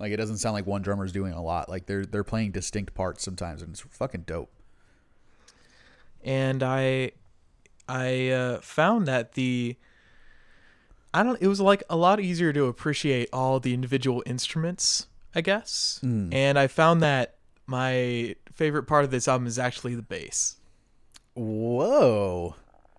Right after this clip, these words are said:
Speaker 2: Yeah, dude. I mean,
Speaker 1: Uh,
Speaker 2: they, like, there's some, there's some bass lines in here that are just, like, mwah,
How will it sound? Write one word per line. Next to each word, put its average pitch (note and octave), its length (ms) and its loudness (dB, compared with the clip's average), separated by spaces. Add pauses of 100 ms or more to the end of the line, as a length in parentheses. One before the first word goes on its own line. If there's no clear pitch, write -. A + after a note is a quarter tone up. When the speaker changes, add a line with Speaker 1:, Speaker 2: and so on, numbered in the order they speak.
Speaker 2:
Yeah, A#2+ 280 -6
dude. A#2 320 -4
I C3+ 100 -2
mean, C#3+ 220 0
Speaker 1:
Uh, - 80 -10
Speaker 2:
they, C#3 180 2
like, D3 280 0
there's F3+ 260 2
some, C#3+ 300 -4
there's D#3 260 2
some C3+ 120 -4
bass B2 300 -6
lines C#3 180 0
in C3+ 120 -2
here C#3+ 140 -2
that C3 180 -4
are B2 80 -8
just, C3 240 -12
like, G#2 120 -14 (160)
mwah, D3+ 600 -4